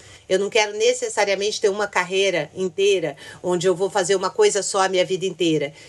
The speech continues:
Eu quero poder me reinventar, eu quero ter várias atividades, eu quero estar engajado em vários grupos. Eu acho que é um pouco esse senso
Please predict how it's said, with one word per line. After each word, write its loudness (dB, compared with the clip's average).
Eu 0
quero 0
poder 0
me -2
reinventar, 0
eu -6
quero 0
ter 4
várias -2
atividades, -2
eu -8
quero -2
estar -2
engajado 0
em -8
vários 0
grupos. -2
Eu 2
acho -2
que 0
é 2
um -6
pouco -2
esse 0
senso -2